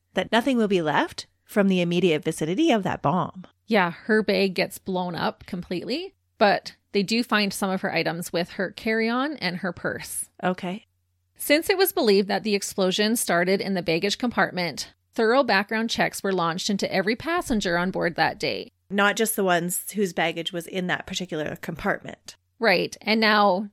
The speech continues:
Speaker 2: not looking so much into government ties, it's we now need to look at every person that was on the plane.
Speaker 1: Okay.
Speaker 2: F B I noticed that close to one passenger's body, a large number of her personal effects had been found.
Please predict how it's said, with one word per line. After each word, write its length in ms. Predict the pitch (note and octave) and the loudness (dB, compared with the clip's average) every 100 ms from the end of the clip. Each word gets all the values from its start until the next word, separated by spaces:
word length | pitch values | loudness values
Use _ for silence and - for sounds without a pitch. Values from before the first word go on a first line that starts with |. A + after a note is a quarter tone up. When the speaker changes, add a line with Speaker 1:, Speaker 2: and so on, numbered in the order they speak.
| _ | _
Speaker 2:
not 340 | G#3 G#3+ G#3 F#3+ | -4 0 2 2
looking 300 | A3+ G#3+ G3 | -2 -2 -4
so 140 | G#3 | 0
much 180 | F#3+ G#3 | 0 0
into 160 | F#3+ | -2
government 720 | G3 F3+ F#3 F3 D#3 - - - _ | 2 2 2 -2 -4 -4 -8 -10 _
ties, 640 | - B3 D4 E3+ E3 F3+ - | -2 4 4 4 2 -2 -2
it's 320 | G3 D#3+ - | -2 -2 -2
we 120 | F#3 G3+ | 0 2
now 220 | F#3+ F3+ | 2 2
need 180 | F3+ F3+ | -2 -4
to 60 | |
look 160 | F3+ F3+ | -4 0
at 220 | F#3 - - | -2 -2 2
every 240 | G#3+ G#3 | 2 4
person 340 | G#3+ F#3+ E3+ F3+ | 2 0 0 0
that 140 | E3 | -2
was 120 | D#3+ E3 | 0 -2
on 160 | D#3+ | -2
the 80 | E3 | -4
plane. 460 | - - - - F#3+ _ _ _ F#3+ | -6 -8 -10 -12 -14 _ _ _ -2
Speaker 1:
Okay. 360 | F#3+ F3 A3+ - _ _ _ _ - | -2 -2 -6 -8 _ _ _ _ 2
Speaker 2:
F 220 | B3 C#4 | 4 4
B 140 | E4+ F4 | 2 4
I 140 | F#4+ | 4
noticed 360 | C#4 F3+ F#3+ - | 4 4 4 4
that 160 | G3 | 0
close 260 | - G#3+ - | 2 0 0
to 120 | - | -2
one 320 | G3 G3+ A#3 | 0 0 0
passenger's 640 | D#4 C4 A#3+ - B3 A#3 G#3+ | 0 -2 0 0 0 0 2
body, 560 | A#3 B3+ F#3+ E3+ G3 - | 2 2 2 0 -2 -2
a 80 | G#3 | 0
large 480 | G3 F3+ F#3+ A3+ - | 2 4 4 4 2
number 240 | G#3 G3+ | 2 2
of 140 | F#3 - | 2 0
her 100 | G3 | -2
personal 380 | G3+ F#3 G3 | -2 -2 -2
effects 360 | F3+ - D#3+ - | -2 0 -2 0
had 160 | F3 D#3 | -4 -2
been 160 | F3+ | -4
found. 460 | F3 E3 B2 A2+ | -4 -4 -6 -12